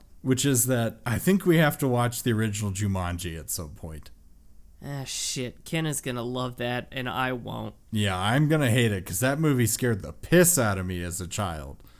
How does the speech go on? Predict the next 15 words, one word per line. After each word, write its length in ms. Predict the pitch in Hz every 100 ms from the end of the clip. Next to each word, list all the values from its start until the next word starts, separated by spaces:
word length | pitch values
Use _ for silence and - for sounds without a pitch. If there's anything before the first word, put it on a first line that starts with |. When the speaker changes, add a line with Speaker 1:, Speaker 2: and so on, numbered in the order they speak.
| - - - - - - -
Speaker 2:
D-, 100 | 202 180
wait, 420 | 196 220 185 127 - - - - -
doesn't 280 | 226 311 415
it 120 | 392
infuriate 920 | 202 160 - 170 196 226 247 269 285
you? 360 | 262 311 339 - - - - - -
Speaker 1:
Also 380 | 151 233 233 214
makes 300 | 190 170 190
me 120 | 170
very 380 | 147 143 135 117
angry, 540 | 113 101 90 78 -
yeah. 240 | - 110 101
Speaker 2:
That's 300 | 165 156 156
right, 320 | 127 123 -
yeah. 520 | 135 143 131 117 82